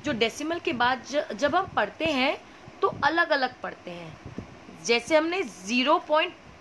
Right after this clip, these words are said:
ट्वेंटी एट नहीं पढ़ेंगे, इसको ज़ीरो पॉइंट टू एट पढ़ेंगे, ज़ीरो पॉइंट सेवेंटी फ़ाइव नहीं पढ़ेंगे, ज़ीरो पॉइंट सेवन फ़ाइव पढ़ेंगे, ओके?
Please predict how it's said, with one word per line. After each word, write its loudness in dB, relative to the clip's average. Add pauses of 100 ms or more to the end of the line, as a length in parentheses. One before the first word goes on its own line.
(160)
ट्वेंटी 2
एट 4
नहीं 4
पढ़ेंगे, 2
इसको -8 (400)
ज़ीरो 0 (100)
पॉइंट 2 (100)
टू -2
एट 2
पढ़ेंगे, -8 (520)
ज़ीरो 2
पॉइंट 2
सेवेंटी 0
फ़ाइव 0
नहीं 0
पढ़ेंगे, 0
ज़ीरो 0 (100)
पॉइंट 2
सेवन 2
फ़ाइव 0 (100)
पढ़ेंगे, -6 (1600)
ओके? 2